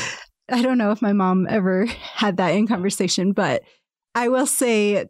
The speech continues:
that when we were dating in college, he was very set on being, like, a rock star.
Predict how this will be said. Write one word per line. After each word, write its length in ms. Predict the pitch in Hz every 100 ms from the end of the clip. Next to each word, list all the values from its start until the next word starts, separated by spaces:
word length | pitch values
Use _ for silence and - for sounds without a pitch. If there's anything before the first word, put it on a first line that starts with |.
| _
that 240 | 214 190 214
when 220 | 220 214
we 100 | 214
were 140 | 196 185
dating 580 | - 294 269 202 190 175
in 160 | 185
college, 580 | 180 202 196 180 175 -
he 200 | 220 220
was 200 | 226 208
very 200 | 202 185
set 340 | 196 202 - -
on 180 | 185 180
being, 360 | 190 165 165
like, 160 | 165 180
a 80 | 165
rock 260 | 160 -
star. 420 | - - - -